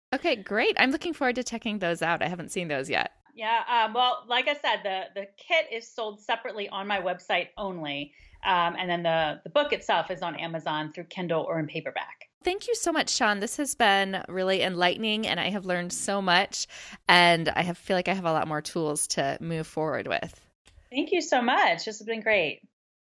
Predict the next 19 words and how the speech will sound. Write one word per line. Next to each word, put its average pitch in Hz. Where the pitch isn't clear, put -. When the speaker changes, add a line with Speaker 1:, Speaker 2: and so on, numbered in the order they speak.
Speaker 1:
Thanks 202
for 202
tuning 170
into 156
this 151
episode. 160
I 147
hope 202
you 220
enjoyed 170
this 165
conversation 147
with 147
Sean 147
as -
much 139
as 147
I -
did. -